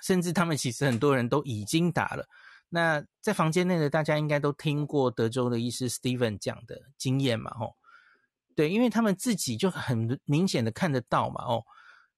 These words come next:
Steven 曾经跟我们说，他们医院其实疫苗施打率是非常高的嘛，而且是很早就非常高。而在所有疫苗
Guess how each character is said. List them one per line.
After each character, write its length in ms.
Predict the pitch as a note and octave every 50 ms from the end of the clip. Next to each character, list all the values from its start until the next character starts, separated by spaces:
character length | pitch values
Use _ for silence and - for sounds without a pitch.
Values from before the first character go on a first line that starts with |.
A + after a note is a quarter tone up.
| _ -
Steven 400 | - - - G#3+ G3+ G3+ E3+ C#3+
曾 140 | D#3 C#3+ D3
经 120 | D#3 E3
跟 140 | D#3+ F3 F3
我 20 |
们 200 | D#3 C3 B2 B2+
说， 180 | - D#3 C#3+ C#3+
他 100 | D3+ D#3+
们 220 | D3+ C#3 C3 C#3
医 80 | D3 C#3+
院 180 | D3 D3 C3+
其 140 | B2+ - C3
实 140 | A#2 C3 C3+
疫 100 | D#3 D3
苗 220 | D3 C3+ A#2+ A2+
施 180 | - - - C#3
打 160 | B2+ A#2+ G2
率 160 | G2+ A#2+ C3+
是 100 | B2 -
非 280 | C#3 - - C#3+ C3+ C3
常 240 | - - B2 A2 G#2
高 280 | - - A2+ A2 A2
的 80 | A2+ A#2+
嘛， 220 | - - - B2+ -
而 80 | D3
且 140 | D#3 - D#3
是 80 | C#3+ E3
很 300 | - - C3 A#2 C3+ D#3
早 260 | - - A#2 G2+ -
就 100 | A#2 B2+
非 160 | A#2 - B2
常 220 | A#2 - A2 G2+ G2+
高。 260 | A#2 A2+ G#2 A2+ - - - - - - - _ _ _ _ _
而 140 | - C#3 C#3+
在 280 | C#3+ E3+ E3+ E3 D#3 C#3+
所 200 | - - C#3 C#3
有 140 | E3 D3+ C3+
疫 120 | D#3+ E3
苗 360 | D#3 C#3+ C3 A#2+ B2 C3+ -